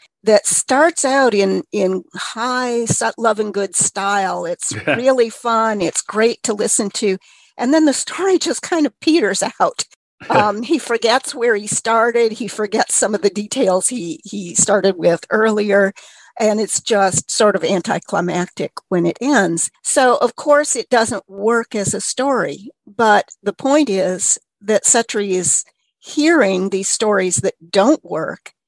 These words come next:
Speaker 2: Yes.
Speaker 1: and is learning how to make stories work better.
Speaker 2: That's all very interesting. The first part of what you spoke about with Erskine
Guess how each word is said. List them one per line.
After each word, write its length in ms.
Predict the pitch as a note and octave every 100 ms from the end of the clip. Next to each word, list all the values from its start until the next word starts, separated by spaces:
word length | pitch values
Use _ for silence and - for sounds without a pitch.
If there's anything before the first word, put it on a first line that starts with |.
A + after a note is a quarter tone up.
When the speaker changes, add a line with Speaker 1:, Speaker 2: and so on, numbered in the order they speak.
| -
Speaker 2:
Yes. 340 | G#2+ F2+ -
Speaker 1:
and 160 | A#3+ A3+
is 200 | A3 G#3+
learning 720 | G#3+ A3+ C#4 C#4+ F#3 F#3 G#3
how 300 | - G#3 G3
to 140 | - G3+
make 440 | F#3+ F3+ - - _
stories 720 | - - F#3+ F#3 F3 F3 - G3+
work 380 | G3 F3 E3 - - _ _
better. 320 | G3+ F3+ - - _ _
Speaker 2:
That's 280 | D3+ E3+ E3+
all 160 | F3
very 240 | D3 C#3 C3
interesting. 580 | C#3 D3 C3+ A#2+ A#2 B2 _ -
The 220 | C3+ B2+ _
first 460 | D#3+ G3+ - - _ _ _
part 220 | D3+ D3
of 60 | C3
what 140 | C3
you 100 | C3
spoke 380 | A2 - C#3 C3+
about 260 | A#2+ A#2 A#2
with 160 | A2
Erskine 720 | B2 C3+ - A#2 G#2+ G2+ A#2+